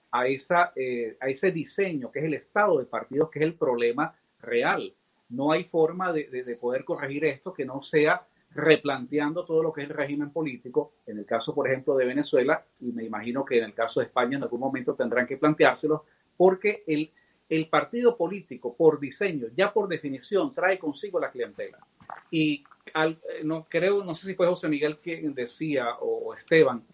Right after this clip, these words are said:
cuando hablaban de, de eso ciudadano que es el, el ciudadano común, ¿verdad? Que es la persona que trabaja, que tiene que producir, o es el empresario, eh, que no tiene privilegios, ni, no tiene inmunidades, versus el que ha dedicado a vivir de la política, el parásito.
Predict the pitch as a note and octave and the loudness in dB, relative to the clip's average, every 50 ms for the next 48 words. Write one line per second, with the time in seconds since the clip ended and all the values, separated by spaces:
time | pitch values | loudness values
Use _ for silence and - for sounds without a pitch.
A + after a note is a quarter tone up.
0 | _ _ _ - _ _ - D#3+ D3 D3 C#3+ C#3+ C#3+ D#3+ F3 G3 G#3 G#3 G3+ F3+ | _ _ _ -20 _ _ 4 4 4 6 4 4 4 4 4 2 2 0 -4 -6
1 | E3+ D#3+ C#3+ C#3 D3 D3 - D#3+ D#3+ - F3 F3+ F3+ - - G#3 - - - F3+ | -8 -8 -6 -6 -6 -6 -6 -8 -8 -6 -6 -6 -4 -4 -6 -6 -6 -6 0 2
2 | D#3 D3 C#3 C#3+ D#3+ E3+ F3+ F#3 G3 F#3 _ - D3+ D3+ E3 F#3+ F#3 - _ _ | 2 4 4 2 0 0 0 -2 -6 -6 _ -2 -2 0 -2 -2 -6 -10 _ _
3 | _ _ _ _ _ _ - D3 D3 - - F3 D#3+ - - E3+ D#3+ E3+ G3 A#3 | _ _ _ _ _ _ -6 -6 -6 -4 -4 -6 -6 -2 2 4 6 6 6 4
4 | C#4 - - A#3 G#3+ G#3+ F#3+ D#3+ C#3+ C3+ D3+ D3+ B2 A#2 A#2 C3 D3 D#3 - D3 | 4 2 4 2 2 4 2 -2 -4 -4 -8 -12 -10 -8 -6 -6 -8 -8 -8 -10
5 | D3+ E3+ E3 G3+ F3+ D#3+ - E3+ D#3+ E3+ - F#3 F3+ - E3+ E3 D#3 D3 C#3 C#3 | -10 -8 -8 -8 -8 -6 -6 -6 -6 -6 -8 -8 -8 -4 -2 -2 0 0 0 0
6 | C3 C3+ C#3+ - A#2+ A#2 - B2 C3+ - - - - C#3+ D3 D3+ C#3+ - - D#3 | -2 -4 -8 -10 -10 -10 -10 -12 -12 -12 -12 -8 -4 -2 -2 -2 -4 -6 -6 -6
7 | D3 C#3 C3+ B2+ A#2+ A#2 C3 C3+ C3+ B2 B2 B2+ A#2 - - D3+ C#3+ C#3+ C#3 C3+ | -6 -6 -4 -6 -6 -6 -8 -12 -14 -14 -16 -18 -10 -2 2 4 4 4 2 0
8 | C3 C3 B2+ - _ _ _ _ _ - - D3+ D3 D3+ D3 - _ - D#3+ D3+ | -4 -6 -6 -8 _ _ _ _ _ -2 0 2 2 2 0 -2 _ 0 0 2
9 | E3 G3 G3 - B3+ B3+ B3 A#3+ A3 F#3+ E3 D#3 F3 A#3+ B3+ A#3 G3+ E3 E3 E3+ | 2 0 0 0 -2 0 0 0 0 2 2 2 2 2 0 0 -2 -2 -2 -2
10 | F3+ E3+ E3 F#3 F#3+ - G#3+ A3 G#3+ G3 F3 E3 D#3+ F#3 A3+ A#3 F3+ B2+ A#2 - | -2 -2 -2 -2 0 -2 -2 -2 -2 -2 -2 0 0 2 2 2 0 0 -2 -6
11 | _ _ _ _ _ _ _ _ _ _ _ - D#3+ C#3+ F3+ F#3 F#3+ G3+ - - | _ _ _ _ _ _ _ _ _ _ _ -4 4 6 8 8 8 6 2 -4
12 | C#4 C#4 C4 - - - E3+ D#3+ D#3 - - D3 C#3+ C3+ C#3+ F3 A3 A3+ G#3 - | -8 -8 -8 -8 -2 0 0 0 0 0 2 2 2 4 4 2 2 0 -2 0
13 | - E3+ E3 F3+ G#3 A3 - D#3+ D3+ D3 C#3 C3+ C#3+ F3+ A3+ A#3 A3 D#3+ E3 D#3 | 0 2 2 2 2 0 -2 -4 -4 -4 -4 -6 -8 -8 -8 -8 -6 -6 -4 -4
14 | C#3+ B2+ - - B2 C3 E3+ G3+ F3+ _ A#2+ G2 - G2+ F#2 - C3+ B2+ B2 - | -4 -4 -4 -6 -6 -6 -8 -10 -14 _ -20 -18 -16 -16 -12 -8 -8 -8 -6 -4
15 | - A2+ C3 D3 D3 - - - - _ - - | -2 2 4 2 2 2 -2 -12 -20 _ -20 -20